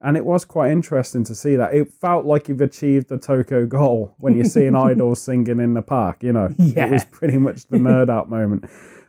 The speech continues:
Speaker 1: Past an amazing natural waterfall as well in
Speaker 2: Mm-hmm.
Speaker 1: that park. The park looks stunning. Like
Speaker 2: Yeah,
Speaker 1: the
Speaker 2: well, the,
Speaker 1: lotus
Speaker 2: the, even
Speaker 1: flowers.
Speaker 2: the pond with,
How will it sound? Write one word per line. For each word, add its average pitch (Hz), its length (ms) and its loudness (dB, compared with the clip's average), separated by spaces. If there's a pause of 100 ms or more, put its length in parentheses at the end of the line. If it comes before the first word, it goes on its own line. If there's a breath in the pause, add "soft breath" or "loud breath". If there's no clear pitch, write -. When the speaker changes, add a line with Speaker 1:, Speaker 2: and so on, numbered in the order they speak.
(100)
Speaker 1:
Past - 320 -8
an 139 100 -2
amazing 151 540 2
natural 139 360 -2
waterfall 147 600 0
as 120 120 0
well 123 300 -2 (120)
in 160 160 -2
Speaker 2:
Mm-hmm. 160 80 2
Speaker 1:
that - 160 2
park. 151 320 -2 (280 soft breath)
The 143 100 0
park 208 460 -2
looks 160 360 0
stunning. 117 500 -2 (100)
Like 135 280 0
Speaker 2:
Yeah, 139 260 4
Speaker 1:
the 127 60 4
Speaker 2:
well, 170 100 2
the, - 80 4
Speaker 1:
lotus 147 240 2
Speaker 2:
the, 135 100 -4
even 254 180 2
Speaker 1:
flowers. 107 180 2
Speaker 2:
the - 20 -
pond 214 260 0
with, 143 180 -4